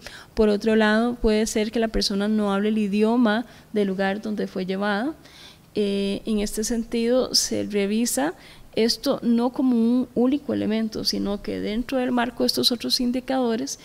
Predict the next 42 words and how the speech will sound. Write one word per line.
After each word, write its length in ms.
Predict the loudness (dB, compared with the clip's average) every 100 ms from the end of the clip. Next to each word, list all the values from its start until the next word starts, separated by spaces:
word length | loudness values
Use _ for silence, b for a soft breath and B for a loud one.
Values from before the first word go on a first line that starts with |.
| B B -2
puede 240 | 0 2
ser 180 | 0 -2
que 100 | -2
nos 140 | -2
encontremos 760 | -4 -2 -4 0 0 2 0 -2 B B
que 100 | -2
la 120 | 0 0
persona 400 | -2 -2 -2 -4
se 100 | -4
encuentra 340 | -4 -4 -2
más 240 | -2 -2
vulnerable 560 | -4 -4 0 0 0 -2
frente 240 | -6 -8
a 40 | -8
esa, 160 | -8 -10
esa 180 | -8 -6
persona 400 | -6 -4 -2 -4
a 20 |
quien 220 | -4 -4
le 80 | -4
tiene 260 | -2 -2 2
miedo 400 | 4 4 4 0 B B B B 2
porque 480 | 6 6 6 2 4
no 300 | 2 2 2
habla 180 | 0 0
el 100 | -2
idioma 520 | 0 0 0 0 -2
y 80 | -2
no 140 | -4 -2
tiene 240 | -4 -4
conocimiento 720 | -4 -2 0 2 2 2 2
de 100 | 0
cuáles 300 | 2 0 0
son 100 | 0
las 140 | -2 0
reglas 240 | -2 0
del 100 | 2
lugar 260 | 4 2 2
al 120 | 0
que 120 | -4
fue 200 | 0 0
llevada. 480 | 2 2 2 0